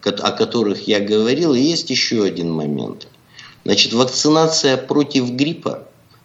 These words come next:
риски тяжёлых осложнений коронавируса снижает. Вакцина в крае есть, это надо делать. И если медицинские работники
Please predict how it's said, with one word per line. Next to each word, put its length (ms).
риски 540
тяжёлых 760
осложнений 760
коронавируса 720
снижает. 920
Вакцина 600
в 120
крае 380
есть, 460
это 220
надо 340
делать. 520
И 80
если 320
медицинские 920
работники 760